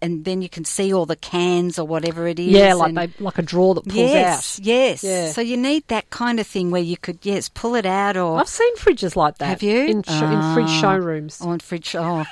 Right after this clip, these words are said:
Speaker 1: have to go looking in the fridge showrooms.
Speaker 2: <laughs> Yes.
Speaker 1: Well, there you go. So,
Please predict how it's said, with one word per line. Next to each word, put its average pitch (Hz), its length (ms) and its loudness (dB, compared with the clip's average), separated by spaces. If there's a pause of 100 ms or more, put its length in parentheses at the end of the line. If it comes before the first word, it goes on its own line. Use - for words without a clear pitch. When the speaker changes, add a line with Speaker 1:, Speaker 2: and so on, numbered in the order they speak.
(120)
Speaker 1:
have 185 160 -8
to - 80 -10
go 170 160 -2
looking 165 320 -6
in 160 140 -6
the 165 60 -10
fridge 170 260 -6
showrooms. 165 840 -2 (320)
Speaker 2:
<laughs> 302 360 2 (1000)
Yes. 165 540 -4 (100)
Speaker 1:
Well, 180 240 -4
there 190 160 -4
you 202 160 -4
go. 165 400 -2
So, 185 480 -2